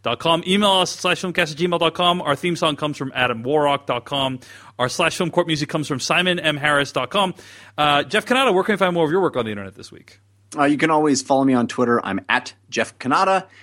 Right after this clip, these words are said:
Speaker 2: and I have two other shows for you to check out. If you like video games, check out the D L C podcast at five by five dot T V slash D L C. In fact, the episode that went up today,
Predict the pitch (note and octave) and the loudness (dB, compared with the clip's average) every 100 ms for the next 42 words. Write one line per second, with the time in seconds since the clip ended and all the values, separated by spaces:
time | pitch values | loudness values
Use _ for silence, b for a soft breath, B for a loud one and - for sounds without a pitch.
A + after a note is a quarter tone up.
0 | B - B2 A2+ A2+ A#2 B2+ A2+ - G#3 | B -4 0 2 2 2 0 0 -4 0
1 | F#3 C3 C3 C3+ G3 - C3 A2+ - A#2 | 0 2 2 2 0 -2 -2 -2 0 -2
2 | - C3 B2 C3 B2+ A2 D3 D3 D3 D3 | 2 0 2 0 2 2 2 2 4 4
3 | C#3+ - C#3 C3+ B2 G#2 A2+ C3 A#2 - | 2 0 0 0 0 -2 0 2 2 0
4 | C#3+ - G2+ F#2 G2+ G#2 B2+ - - G#2+ | -2 0 0 0 0 0 -2 -8 -4 -2
5 | G#2 G#2 G2+ G#2 G2+ F#2+ F#2+ - G#2 G2+ | 0 0 0 0 0 0 -4 -4 -6 -4
6 | F2+ G2 F2+ F#2 G2+ G2 - D3 C3 - | -2 -2 -2 0 0 2 2 2 0 -2
7 | B2 F#3 F3 F3+ F#3+ F#3 F3 D3 D3 D3+ | 0 0 0 0 0 0 2 2 2 0
8 | - - D#3+ C#3 B3 B3 A#3 B3 | 0 -4 -2 0 2 2 2 0